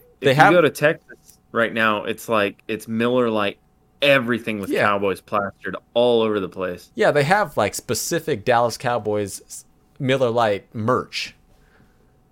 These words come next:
Speaker 1: Like, you don't see any, aside from the one can and the, and the Bud Light pack, you don't see any Dallas Cowboy Bud Light merch. You don't even really see any teams merch with other beer companies,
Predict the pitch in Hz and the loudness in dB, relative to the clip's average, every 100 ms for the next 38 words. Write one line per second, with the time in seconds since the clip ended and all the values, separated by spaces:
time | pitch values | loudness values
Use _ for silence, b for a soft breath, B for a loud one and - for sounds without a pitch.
0 | _ _ _ _ _ _ _ - 117 135 | _ _ _ _ _ _ _ -2 -2 2
1 | 196 196 - 175 156 127 123 117 - _ | 2 2 -4 -2 -2 -2 -2 -6 -10 _
2 | _ _ - 120 151 147 - 139 107 - | _ _ -4 0 2 0 -2 -8 -8 -14
3 | _ _ 113 98 147 139 113 131 131 110 | _ _ -4 -2 -2 -2 -2 -6 -4 -4
4 | 101 95 95 98 95 90 87 87 _ 123 | -6 -8 -10 -10 -10 -4 -4 -6 _ -4
5 | 110 113 - 98 92 139 147 147 143 147 | 0 -2 -2 -6 -4 -6 -6 -8 -6 -6
6 | 107 95 90 120 107 101 123 110 90 107 | -6 -8 -6 -4 -4 -4 -6 -4 -4 -4
7 | 101 107 101 90 92 B B B 190 262 | -2 -2 -2 -6 -10 B B B 2 2
8 | 233 147 143 - 131 123 131 107 - - | -2 0 0 -2 -6 -4 -4 -6 -8 -20
9 | _ _ _ _ _ _ _ 120 104 95 | _ _ _ _ _ _ _ -6 -4 -6
10 | - - _ _ _ _ _ _ _ _ | -10 -18 _ _ _ _ _ _ _ _
11 | - 107 101 95 - 92 - - 98 85 | -12 -6 -6 -6 -8 -8 -6 -6 -6 -8
12 | 98 92 87 87 - 82 85 87 | -8 -8 -8 -12 -12 -12 -12 -14